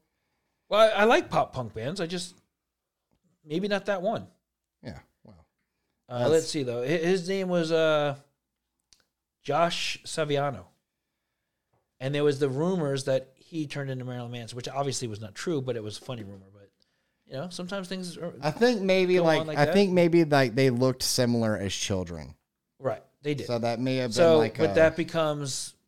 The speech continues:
Speaker 1: you know, a rumor where blood is really blue, and sometimes you believe shit. And
Speaker 2: I mean,
Speaker 1: it could
Speaker 2: Marilyn,
Speaker 1: be. I don't know.
Speaker 2: Mar-,
Speaker 1: I didn't
Speaker 2: uh,
Speaker 1: say it was
Speaker 2: Marilyn Manson
Speaker 1: fact.
Speaker 2: did take his own ribs out, uh, so.
Speaker 1: And, and so there was that, right? That never happened, obviously.
Speaker 2: Or did it?
Speaker 1: Or did it? Who
Speaker 2: Um,
Speaker 1: the fuck knows?
Speaker 2: uh,
Speaker 1: I mean,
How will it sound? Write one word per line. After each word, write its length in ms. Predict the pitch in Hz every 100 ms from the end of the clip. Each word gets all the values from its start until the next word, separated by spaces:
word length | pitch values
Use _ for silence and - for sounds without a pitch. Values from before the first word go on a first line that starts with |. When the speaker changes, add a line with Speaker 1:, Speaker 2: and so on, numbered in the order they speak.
| _ _ _ _ _
Speaker 1:
you 160 | 143 135
know, 420 | 120 120 123 120
a 60 |
rumor 320 | 123 135 131 131
where 340 | 120 120 117
blood 400 | 113 - 120 123
is 160 | 120 117
really 240 | 120 117
blue, 480 | 107 147 160 160 151
and 220 | 120 110
sometimes 360 | - 123 127 117
you 60 | 113
believe 300 | 120 160 156
shit. 340 | - 165 156
And 180 | 120 120 117 - _ _
Speaker 2:
I 40 | 101
mean, 80 | 107
Speaker 1:
it 20 | 110
could 80 | 123
Speaker 2:
Marilyn, 120 | 135 131
Speaker 1:
be. 180 | 190
I 120 | - 165
don't 140 | 180
know. 160 | 180 185
Speaker 2:
Mar-, 100 | 156
Speaker 1:
I 40 |
didn't 100 | -
Speaker 2:
uh, 80 | 156
Speaker 1:
say 100 | 147
it 40 | -
was 40 |
Speaker 2:
Marilyn 260 | 160 175 185
Manson 320 | 185 185 208
Speaker 1:
fact. 40 | 160
Speaker 2:
did 140 | 165
take 140 | 170 156
his 140 | 151
own 160 | 156 151
ribs 260 | 160 139
out, 280 | 104 98 - _
uh, 300 | 110 104 98
so. 260 | 92 101 98
Speaker 1:
And, 20 | 98
and 80 | 143
so 140 | 139 160
there 120 | 156
was 120 | 143
that, 220 | 156 143 113
right? 200 | 131 131
That 160 | 131
never 160 | 127 120
happened, 280 | 117 117 117
obviously. 440 | 117 113 120 120 131 - _
Speaker 2:
Or 140 | - 117
did 200 | 113 117
it? 260 | 107 92 _ -
Speaker 1:
Or 100 | 123
did 60 | 131
it? 40 |
Who 100 | 123
Speaker 2:
Um, 200 | 123 117
Speaker 1:
the 100 | 110
fuck 80 | 120
knows? 440 | 123 123 110 - -
Speaker 2:
uh, 340 | 147 131 120 120
Speaker 1:
I 60 |
mean, 300 | 139 139 131